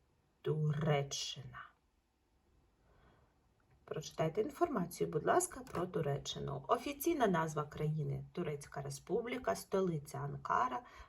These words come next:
прапор так виглядає, так виглядає герб, офіційна мова турецька, ще говорять тюркська, валюта турецька ліра, кількість населення понад вісімдесят два мільйонів.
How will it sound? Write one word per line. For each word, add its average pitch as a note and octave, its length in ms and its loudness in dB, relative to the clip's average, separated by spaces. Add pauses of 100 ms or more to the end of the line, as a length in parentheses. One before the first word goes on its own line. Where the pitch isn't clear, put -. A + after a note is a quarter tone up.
(160)
прапор G3 580 8
так - 240 -2
виглядає, G#3+ 540 2
так A3+ 260 4
виглядає C#3+ 720 0
герб, A#3 400 0 (340)
офіційна C4 540 6
мова D#3 340 4
турецька, A3 720 2
ще A#3+ 180 0
говорять A3 540 4
тюркська, G#3+ 580 6 (340)
валюта G#3+ 520 10
турецька D#3 640 2
ліра, A#3+ 500 6 (240)
кількість D#3+ 440 4
населення A3+ 640 2
понад E3 440 0
вісімдесят D3+ 760 -2
два C#3 360 0
мільйонів. D#3+ 640 0